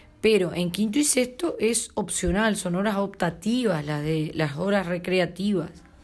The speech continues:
Entonces, ellos ahí concurren y no, no presentan el carnet de adolescente. Uno les está insistiendo, les está insistiendo,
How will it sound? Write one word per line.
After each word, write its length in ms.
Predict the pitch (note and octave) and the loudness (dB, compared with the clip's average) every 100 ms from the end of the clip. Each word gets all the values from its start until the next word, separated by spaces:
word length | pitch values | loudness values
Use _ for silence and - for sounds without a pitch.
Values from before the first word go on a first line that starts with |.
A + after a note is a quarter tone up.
| - - - - - - - | -20 -18 -16 -16 -20 -12 -4
Entonces, 760 | A3+ G#3+ A#3 G#3 - D#3+ - - - - | -2 0 -2 -2 -4 -8 -10 -16 -18 -6
ellos 500 | G#3+ - D#4 D4+ - - - - - - _ _ _ - - | -4 0 -2 -2 -8 -18 -20 -20 -20 -20 _ _ _ -16 0
ahí 220 | G3+ A3 | 0 2
concurren 720 | A#3 G#3+ A3 B3+ A#3+ C4 C#4+ F4 - | 0 0 -2 0 0 -2 -4 -8 -6
y 140 | A#3+ | 0
no, 760 | G#3 A3+ A#3+ A#3+ A#3 G#3+ G3+ G3 | 0 0 0 0 0 0 0 -2
no 140 | A3 | -2
presentan 460 | G#3 F#3 C4+ C4+ F#3 | -2 -2 -2 -2 -2
el 100 | E3+ | -2
carnet 260 | F3 E3+ | -2 -2
de 60 | E3 | -2
adolescente. 540 | D#3+ D#3 E3 D3+ - - | -4 -4 -4 -6 -8 -2
Uno 260 | G#3 A#3+ | 0 0
les 140 | C4 B3 | -2 -4
está 200 | G#3 G3 | -2 -4
insistiendo, 760 | G3 A3+ - G#3 G3 G3 G3 | -4 -6 -4 -2 0 -2 -2
les 140 | F3+ E3 | -2 -4
está 160 | E3 | -4
insistiendo, 680 | F#3+ G3 G#3 - A3+ A#3 C#4 | -4 -4 -8 -6 -4 -2 -4